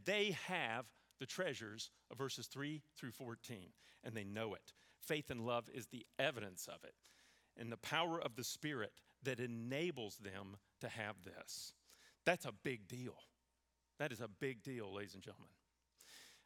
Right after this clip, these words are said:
I'm sure many of y'all remember the old, s-, wh-, how'd that, how'd that little ditty go about Superman? Uh, "Faster than a speeding locomotive, able to stop a bullet." I forget how that one goes.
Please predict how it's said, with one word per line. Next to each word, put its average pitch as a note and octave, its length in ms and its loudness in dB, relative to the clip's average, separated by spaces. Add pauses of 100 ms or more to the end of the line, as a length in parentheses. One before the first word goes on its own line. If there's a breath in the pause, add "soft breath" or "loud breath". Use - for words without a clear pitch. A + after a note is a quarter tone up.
(840 loud breath)
I'm C#3 80 4
sure D#3+ 180 2
many D3+ 200 2
of C#3 60 4
y'all C3+ 180 4
remember B2 340 0
the A#2 100 0
old, A#2+ 220 -2
s-, - 180 -8 (120)
wh-, C#3+ 280 -10
how'd C3+ 120 -8
that, B2 120 -2
how'd C3 120 -8
that A#2+ 80 0
little A2 260 -2 (240)
ditty A#2 160 -4
go A2 140 -2
about G#2 300 -2
Superman? G#2+ 600 -4 (520 soft breath)
Uh, A2+ 220 0
"Faster F3 440 6
than D#3+ 180 2
a D3 40 2
speeding D3 420 2
locomotive, C3 580 -2 (640 soft breath)
able E3+ 280 8
to D#3 120 2
stop F3 280 4
a D#3+ 40 2
bullet." D3 500 8 (180)
I C3+ 80 0
forget G#2+ 400 -2
how G2+ 100 -4
that G2+ 140 -2
one G2 120 -8
goes. F#2 400 -6